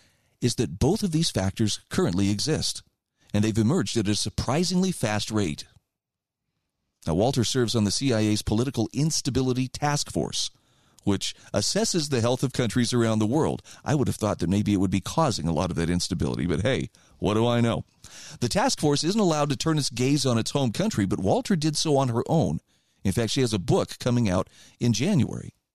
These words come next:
The United States, she says, is pretty close to being at high risk of civil war. Now, that said, and on a more positive note,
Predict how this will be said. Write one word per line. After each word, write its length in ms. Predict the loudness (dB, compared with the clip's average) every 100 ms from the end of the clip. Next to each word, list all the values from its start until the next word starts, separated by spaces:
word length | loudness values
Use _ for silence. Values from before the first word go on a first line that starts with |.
| _ _ _ _ _ -20 -20 -14 0
The 60 |
United 340 | 2 4 2 0
States, 340 | 0 0 0
she 140 | -2 -2
says, 340 | 0 0 0 -2
is 140 | -2
pretty 260 | -2 -2 0
close 260 | -2 0
to 80 | 0
being 240 | 2 2
at 160 | 0 -4
high 160 | -2 0
risk 460 | 0 0 -2 -6 _ _
of 140 | -4 -2
civil 340 | -2 0 0
war. 380 | 0 -2 -4 -12 _ _ _ _ _ _ _ _ _ _ _ _
Now, 80 | -2
that 240 | -2 -2
said, 420 | -2 0 0 -2 -2
and 140 | 0
on 140 | 2 2
a 40 |
more 180 | 2 2
positive 500 | 2 2 0 -2 0
note, 240 | 2 0